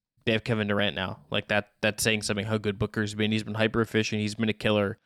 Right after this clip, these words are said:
There, there's just, like, no way around the fact that he is just, like, killing it. And I am,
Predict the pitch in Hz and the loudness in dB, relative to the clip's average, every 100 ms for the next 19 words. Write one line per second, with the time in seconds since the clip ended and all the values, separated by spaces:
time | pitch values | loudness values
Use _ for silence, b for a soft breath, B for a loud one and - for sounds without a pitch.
0 | _ _ _ _ 123 - 127 120 127 143 | _ _ _ _ 0 2 2 2 2 2
1 | 127 123 117 113 110 110 104 101 101 101 | 0 2 6 6 6 4 2 2 0 0
2 | 101 104 104 110 104 - 104 101 - 107 | -2 -2 -2 -2 -6 -2 0 0 0 -2
3 | - - - 87 _ _ _ _ _ _ | -4 -6 -4 -4 _ _ _ _ _ _
4 | _ _ _ _ _ _ _ - 101 107 | _ _ _ _ _ _ _ -4 -2 -2
5 | 165 - _ - 107 101 101 - _ _ | -4 -6 _ 0 2 2 2 -2 _ _
6 | _ _ _ - 113 | _ _ _ -2 -2